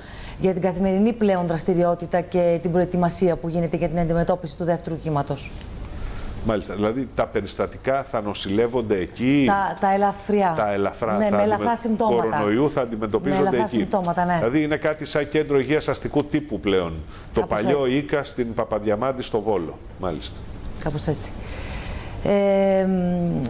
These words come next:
Speaker 1: έχουμε τα αποτελέσματα των, ε, από τις εκλογές των, ε, επαγγελματοβιοτεχνών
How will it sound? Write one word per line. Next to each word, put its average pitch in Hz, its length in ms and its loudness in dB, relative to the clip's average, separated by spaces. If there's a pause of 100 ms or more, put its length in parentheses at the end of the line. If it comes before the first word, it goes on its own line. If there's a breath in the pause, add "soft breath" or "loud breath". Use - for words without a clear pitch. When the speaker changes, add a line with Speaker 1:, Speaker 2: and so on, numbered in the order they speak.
(260)
Speaker 1:
έχουμε 240 260 2
τα 247 80 0
αποτελέσματα 220 680 2
των, 208 280 4
ε, 202 380 6
από 190 160 2
τις - 100 -4
εκλογές 214 460 2
των, 196 300 4
ε, 190 320 4
επαγγελματοβιοτεχνών 185 1200 2